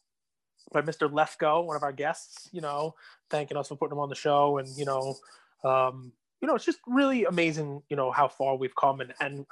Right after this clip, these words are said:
just what a great community Luca Nation is, what we've built up with this,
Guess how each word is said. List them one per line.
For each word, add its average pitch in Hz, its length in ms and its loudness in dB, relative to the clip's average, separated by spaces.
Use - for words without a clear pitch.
just - 200 -6
what 208 80 4
a - 20 6
great 151 240 2
community 135 640 -6
Luca 139 260 2
Nation 127 360 -4
is, 123 260 -4
what 127 120 -6
we've 135 180 -6
built 123 220 0
up 123 160 2
with 123 100 -4
this, 120 260 -4